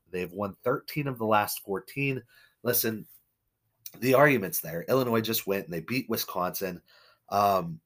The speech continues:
and you could pretty much just use the same exact game plan to beat Iowa 'cause they're basically the same fucking team.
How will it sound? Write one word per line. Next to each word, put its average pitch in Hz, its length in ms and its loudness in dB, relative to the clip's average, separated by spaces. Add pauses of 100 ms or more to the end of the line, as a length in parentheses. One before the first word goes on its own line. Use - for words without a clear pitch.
(120)
and 101 180 -2
you 101 120 -4
could - 160 -2
pretty 127 240 0
much 113 300 -2
just 113 260 -2
use 110 200 -4
the 92 120 -4
same 110 420 0
exact 98 520 -2
game 110 220 -2
plan 87 420 -4 (440)
to - 100 -2
beat 117 200 0
Iowa 90 420 4
'cause 87 200 -8
they're 90 240 -6
basically 107 520 0
the 92 100 -4
same 95 300 -4
fucking 85 420 -4
team. 101 260 -6